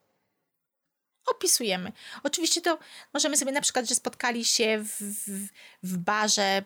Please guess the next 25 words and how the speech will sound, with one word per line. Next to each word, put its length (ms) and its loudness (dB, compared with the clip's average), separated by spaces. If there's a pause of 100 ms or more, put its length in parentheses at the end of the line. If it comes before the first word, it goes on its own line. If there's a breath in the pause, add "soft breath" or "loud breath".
(120)
pod, 460 2 (420)
ym, 420 -4
gościnną 500 2
cipką 480 0 (1200 soft breath)
i 120 -6 (160)
pokój 440 2
w 80 -4
naszym 300 2
mieszkaniu 540 0 (220)
możemy 520 -6 (320)
zamienić 440 -2
w 40 -12
taki 220 -10
bar 260 -4
pod 160 -14
gościnną 420 -8 (160)
cipką, 380 -6
gdybyśmy 360 -4
mieli 340 0
ochotę 420 -2 (480 loud breath)
kiedyś 500 -2 (120)
zrealizować 680 0
tą 140 0
wspólnie 380 2
napisaną, 520 -6